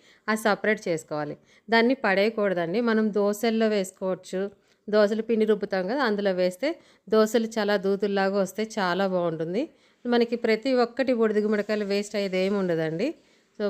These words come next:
బూడిద గుమ్మడికాయలు మిగతా పార్ట్ కూడా మనం అట్లా దోశల్లో వాడుకోవచ్చు. చూసారా, ఇలా చిన్న చిన్న ముక్కలు కట్ చేసుకోవాలి. దాంట్లో కొద్దిగా ఉప్పు వేసి ముక్కలంతా బాగా కలుపుకోవాలండి. మనం ఇదంతా కూడా ఒక చీరలో వేసేసి మంచిగా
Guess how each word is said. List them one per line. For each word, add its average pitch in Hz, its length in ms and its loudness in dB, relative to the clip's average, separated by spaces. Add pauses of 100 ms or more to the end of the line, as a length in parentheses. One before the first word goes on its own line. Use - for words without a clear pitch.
బూడిద 196 360 2
గుమ్మడికాయలు 202 560 0 (160)
మిగతా 196 240 -2 (100)
పార్ట్ 185 240 -8
కూడా 202 180 -4
మనం 220 200 2
అట్లా 285 160 -2 (500)
దోశల్లో 202 500 2 (120)
వాడుకోవచ్చు. 156 540 -6 (380)
చూసారా, 233 360 0
ఇలా 226 100 4 (100)
చిన్న 226 140 0 (100)
చిన్న 233 180 0 (100)
ముక్కలు 214 340 -2
కట్ 190 160 -4
చేసుకోవాలి. 180 480 -6
దాంట్లో 208 280 0 (120)
కొద్దిగా 190 320 -4 (100)
ఉప్పు 190 300 -6
వేసి 175 260 -2 (460)
ముక్కలంతా 220 460 0 (100)
బాగా 180 220 0
కలుపుకోవాలండి. 165 800 -4 (580)
మనం 226 220 2 (100)
ఇదంతా 220 380 0 (140)
కూడా 202 220 0 (120)
ఒక 208 80 -10 (100)
చీరలో 214 500 0
వేసేసి 175 500 -2 (220)
మంచిగా 208 340 -2